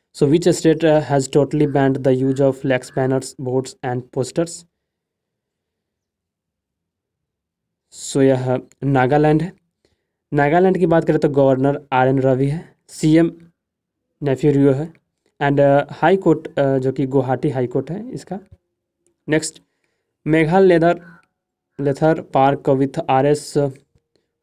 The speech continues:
फ़ाइव थाउजेंड एट हंड्रेड फिफ्टी करोड़ investment will set up in which place? So फ़ाइव थाउजेंड एट हंड्रेड फिफ्टी करोड़ रुपए के निवेश लागत से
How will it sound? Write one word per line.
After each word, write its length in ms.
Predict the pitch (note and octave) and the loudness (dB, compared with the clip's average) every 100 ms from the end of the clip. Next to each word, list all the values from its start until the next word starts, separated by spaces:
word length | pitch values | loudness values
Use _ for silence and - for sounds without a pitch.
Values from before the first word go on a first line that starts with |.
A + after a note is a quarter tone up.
| - | -2
फ़ाइव 240 | D#3 E3+ D#3+ | 0 0 0
थाउजेंड 460 | D3 C#3 C#3 C3+ D3+ - D3+ | 0 2 0 0 -4 -2 -4
एट 120 | D3 | -2
हंड्रेड 280 | D3 C3+ - | -2 -4 -4
फिफ्टी 380 | D3+ C#3 - | -6 -6 -6
करोड़ 320 | E3+ - D3 D3 | -4 0 0 0
investment 560 | C#3+ C3 B2+ - C#3+ C#3 | -2 -4 -6 -4 -2 0
will 220 | C3 C3+ | 0 -2
set 280 | - C#3+ D3 | -2 -2 -2
up 100 | C#3+ C#3+ | -6 -4
in 60 | |
which 240 | C3+ B2+ - | -4 -4 -6
place? 460 | - D3 D#3 - _ _ _ _ _ _ _ _ _ _ _ _ _ _ _ _ _ _ _ _ | -4 -4 -4 -8 _ _ _ _ _ _ _ _ _ _ _ _ _ _ _ _ _ _ _ _
So 460 | - - C#3 C3 - _ _ _ _ _ _ - | -8 0 2 2 0 _ _ _ _ _ _ 0
फ़ाइव 160 | E3+ E3+ | 0 2
थाउजेंड 340 | D#3 D#3 D#3 - | 2 2 0 -2
एट 120 | D3+ | 2
हंड्रेड 200 | D3+ D3 | 2 2
फिफ्टी 320 | - C3 D#3 | -2 -4 -4
करोड़ 300 | - C#3+ C3+ | 0 2 2
रुपए 360 | C3+ - C3+ C#3+ - _ - | 0 0 0 0 -4 _ -2
के 260 | C#3 C3+ C3+ - _ _ _ _ _ _ - C#3 | 0 2 0 -8 _ _ _ _ _ _ -8 -2
निवेश 340 | C3+ D3 D3 | 2 2 2
लागत 400 | C3+ B2 D3 D3 | 0 2 0 -2
से 260 | - B2+ | -10 -10